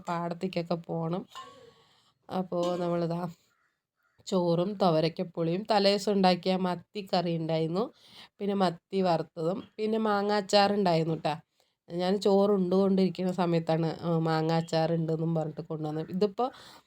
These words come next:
നമ്മൾ, ഏ, നെല്ല് കുത്തി, നമ്മൾ നെല്ല് പുഴുങ്ങി അരച്ചെടുത്ത അരി ഉണ്ടല്ലോ, അതാണ് ട്ടോ ചോറ് വെച്ചിരിക്കുന്നത്. അപ്പോൾ അതുകൊണ്ട് നല്ല ടേസ്റ്റൊക്കെയാണ്. അപ്പോൾ അമ്മ പോകുമ്പോൾ എനിക്ക് കുറച്ച് തന്നു വിട്ടു ട്ടോ.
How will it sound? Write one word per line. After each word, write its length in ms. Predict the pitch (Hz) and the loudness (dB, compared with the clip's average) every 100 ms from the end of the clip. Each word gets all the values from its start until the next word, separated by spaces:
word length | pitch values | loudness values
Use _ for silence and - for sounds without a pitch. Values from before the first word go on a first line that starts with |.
| _ - | _ -4
നമ്മൾ, 240 | 190 190 220 226 | 0 4 6 4
ഏ, 100 | 202 196 190 185 180 175 175 170 _ - | 2 4 4 6 4 2 0 -4 _ -4
നെല്ല് 440 | 214 214 214 220 233 | 0 2 4 4 4
കുത്തി, 460 | 220 190 _ 220 - | 2 -6 _ -14 -8
നമ്മൾ 260 | 190 196 208 208 | -4 -2 -2 0
നെല്ല് 460 | 202 208 208 214 220 - _ - - | 0 0 2 2 2 -4 _ -20 -6
പുഴുങ്ങി 520 | 202 214 208 202 208 214 | 2 4 4 2 0 2
അരച്ചെടുത്ത 920 | 202 190 190 _ _ - 208 190 - 190 | 2 0 -2 _ _ 0 2 2 0 -2
അരി 220 | 180 175 | 0 0
ഉണ്ടല്ലോ, 320 | 170 156 156 160 | -2 -2 -2 2
അതാണ് 380 | 170 180 165 160 | 4 4 2 -2
ട്ടോ 180 | 165 165 _ _ _ _ - | -4 -6 _ _ _ _ -6
ചോറ് 260 | 170 170 185 | -2 0 0
വെച്ചിരിക്കുന്നത്. 580 | 165 - 165 160 156 | 0 -2 -4 -2 -2
അപ്പോൾ 180 | 165 170 | -2 -2
അതുകൊണ്ട് 320 | 180 190 196 214 | -2 -2 -2 -2
നല്ല 200 | 208 208 | -2 -2
ടേസ്റ്റൊക്കെയാണ്. 840 | 196 190 185 - 185 - 165 160 185 - _ _ _ _ - | 0 0 0 -4 -14 -12 -10 -8 -8 -12 _ _ _ _ -10
അപ്പോൾ 140 | 196 | -2
അമ്മ 160 | 202 214 226 | 0 0 2
പോകുമ്പോൾ 320 | 233 226 226 | 2 4 4
എനിക്ക് 240 | 220 208 | 2 2
കുറച്ച് 300 | 208 190 - | 0 0 -2
തന്നു 300 | 190 180 180 | 0 0 2
വിട്ടു 220 | 175 165 160 | -2 -2 -6
ട്ടോ. 180 | 165 | -4